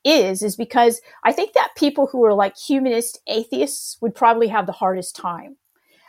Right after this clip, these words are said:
Um, and this is the reason, because within the space of most religious traditions, there already exists categories of non-human intelligences, be those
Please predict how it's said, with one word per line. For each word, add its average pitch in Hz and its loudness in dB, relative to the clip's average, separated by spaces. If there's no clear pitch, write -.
Um, 240 4
and 247 0
this 285 -2
is 262 -8
the 233 0
reason, 180 -6
because 220 0
within 277 0
the 359 0
space - -4
of 240 2
most 220 0
religious 226 -2
traditions, 196 -4
there 269 4
already 285 4
exists 208 -4
categories 254 0
of 196 -2
non-human 202 -2
intelligences, 208 -6
be 262 2
those 202 2